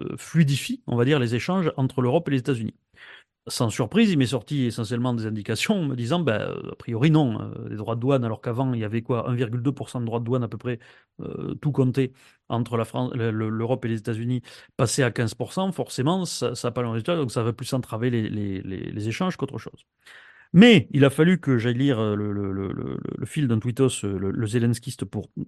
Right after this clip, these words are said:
comprendre ce que j'aurais dû comprendre tout de suite. Euh, c'est que en réalité, il y a bien un effet favorisant, relativement favorisant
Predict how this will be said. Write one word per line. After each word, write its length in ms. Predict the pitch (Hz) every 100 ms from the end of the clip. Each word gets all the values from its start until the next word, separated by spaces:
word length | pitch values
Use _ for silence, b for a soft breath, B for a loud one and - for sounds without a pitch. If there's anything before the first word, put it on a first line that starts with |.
| - - - 156 -
comprendre 300 | 131 120 113
ce 60 | -
que 60 |
j'aurais 160 | 110 113
dû 80 | 113
comprendre 360 | 123 117 117
tout 100 | 131
de 60 | -
suite. 240 | 220 - - _ -
Euh, 680 | 117 107 104 - - - 50 - - - -
c'est 220 | - 123
que 280 | 131 117 -
en 120 | 147 139
réalité, 440 | 143 139 147 135
il 60 | 120
y 40 |
a 40 |
bien 280 | 131 170 151
un 80 | 127
effet 380 | 123 - 131 113 _ _ _ _ _ _ _ _ _ _
favorisant, 680 | - 151 151 143 139 127 113 -
relativement 600 | 104 139 143 147 147 139
favorisant 540 | 127 117 113 113 110